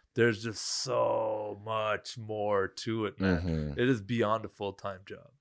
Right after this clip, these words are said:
Speaker 2: Yeah, absolutely. And I think that that's what's, that's what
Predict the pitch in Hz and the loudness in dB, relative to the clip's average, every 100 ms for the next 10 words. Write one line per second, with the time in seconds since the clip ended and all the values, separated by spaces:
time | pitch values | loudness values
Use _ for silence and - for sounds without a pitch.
0 | - 104 98 90 82 87 78 82 85 85 | 2 8 10 8 4 0 0 4 2 2
1 | 113 110 104 92 - 85 - - - - | 0 2 6 4 6 2 2 -4 -6 -2
2 | - 98 92 80 | 0 2 4 2